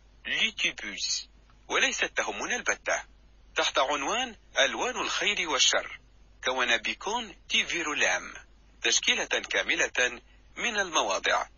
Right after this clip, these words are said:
لوتي مع ضغطها. يجب أن تقوم بمهمة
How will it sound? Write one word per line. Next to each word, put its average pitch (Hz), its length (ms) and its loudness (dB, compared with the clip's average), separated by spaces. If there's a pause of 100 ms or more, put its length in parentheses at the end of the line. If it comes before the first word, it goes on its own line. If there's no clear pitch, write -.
(140)
لوتي - 640 -2 (380)
مع 175 380 0
ضغطها. 98 640 0 (580)
يجب - 300 2
أن - 200 0
تقوم 226 380 -2
بمهمة 190 540 -2